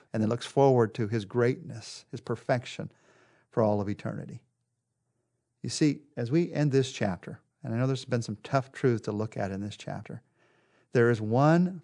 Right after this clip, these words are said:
final reminder that I want to give you as we come to the end of this chapter.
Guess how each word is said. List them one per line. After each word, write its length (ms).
final 480
reminder 500
that 120
I 40
want 160
to 60
give 220
you 100
as 60
we 80
come 220
to 60
the 80
end 140
of 60
this 140
chapter. 460